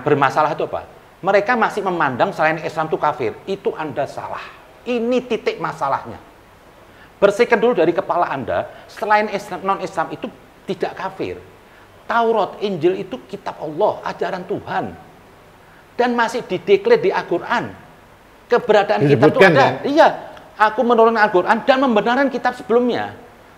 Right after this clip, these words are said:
Speaker 1: Bahkan di surat Al-Maidah empat tujuh, waktu Rasulullah tuh ketemu kaum Nasrani,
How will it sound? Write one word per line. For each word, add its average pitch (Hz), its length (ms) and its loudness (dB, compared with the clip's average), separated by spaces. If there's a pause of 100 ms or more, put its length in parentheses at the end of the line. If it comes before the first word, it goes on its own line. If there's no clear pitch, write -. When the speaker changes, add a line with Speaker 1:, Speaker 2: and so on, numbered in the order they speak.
(140)
Speaker 1:
Bahkan 247 400 0
di 220 80 0
surat 233 240 0
Al-Maidah 202 720 0
empat 190 240 -4
tujuh, 113 800 -4 (260)
waktu 240 300 0
Rasulullah 233 480 4
tuh 262 160 -4
ketemu 220 400 0
kaum 196 180 2
Nasrani, 165 640 -4